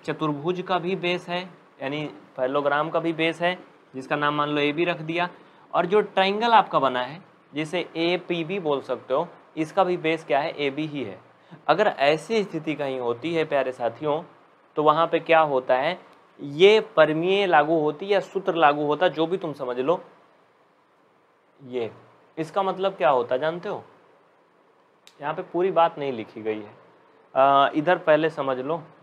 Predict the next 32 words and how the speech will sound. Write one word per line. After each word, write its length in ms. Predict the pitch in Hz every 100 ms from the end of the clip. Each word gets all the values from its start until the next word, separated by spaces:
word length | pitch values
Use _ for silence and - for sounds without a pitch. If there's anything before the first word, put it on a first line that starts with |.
| _ _ _ _ _ _ _ _
अ, 280 | 131 123 127
मैं 160 | 135 143
बता 260 | 139 135
देता 240 | 131 131 139
हूँ, 80 |
यहाँ 140 | 139 131
पे 80 | 120
समझो 300 | 117 113 123
पहले, 240 | 120 143
वो 140 | 156
पूरा 260 | 143 139 139
नहीं 240 | 131 127 123 -
सिद्ध 280 | - 127 120
हो 160 | 117
रहा 120 | 135
है, 60 | 147
मतलब 280 | 139 135 139
उसके 300 | 139 - 147
according 320 | 135 135 131
नहीं, 200 | 117 110
यहाँ 120 | 127
समझो। 320 | 123 113 135 - _ _ _ _ _ _
जैसे 260 | 160 202 233
अगर 200 | 220 220
हम 120 | 214
यहाँ 440 | 208 202 196 - -
कहें 280 | 160 175 196
कि 340 | 208 208 196 - - _ - 156
area 380 | 165 180 196
of, 220 | 139 160 - - _ _ _ _ _ _ _ _ _ 147
area 380 | 147 160 180
of 220 | 131 139